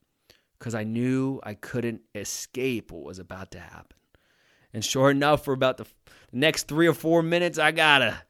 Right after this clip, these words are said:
I got beat down a little bit, and I screamed and I cried, "Why, God, end this pain, please?"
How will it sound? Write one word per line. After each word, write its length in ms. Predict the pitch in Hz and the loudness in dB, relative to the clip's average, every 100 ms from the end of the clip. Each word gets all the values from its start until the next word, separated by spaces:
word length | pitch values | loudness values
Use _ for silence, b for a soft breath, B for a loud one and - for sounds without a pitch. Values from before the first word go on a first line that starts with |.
| B B B B B B | B B B B B B
I 160 | - 131 | -4 0
got 340 | 143 151 147 | 4 4 4
beat 240 | 147 175 156 | 2 2 6
down 320 | 170 175 170 | 8 8 8
a 80 | 156 | 6
little 320 | 143 143 135 | 4 4 4
bit, 260 | 123 139 139 | 2 0 0
and 120 | 139 | -2
I 80 | 123 | -2
screamed 580 | - - 202 254 233 | -4 2 4 6 4
and 80 | 175 | 6
I 140 | 165 147 | 4 2
cried, 880 | - 135 185 220 220 185 151 135 120 | -4 -2 6 8 10 8 6 0 0
"Why, 640 | 226 247 226 208 175 156 _ - | 2 4 4 2 -2 -8 _ -4
God, 560 | 233 226 202 180 151 - - | 0 2 2 0 -4 -10 -2
end 420 | 214 247 214 190 | 2 2 0 0
this 280 | 196 180 - | 0 0 -4
pain, 640 | - - 190 208 190 160 131 | -6 0 4 4 4 0 -4
please?" 960 | - 220 262 294 277 226 165 - - | -8 -6 -2 2 2 0 -6 -12 -20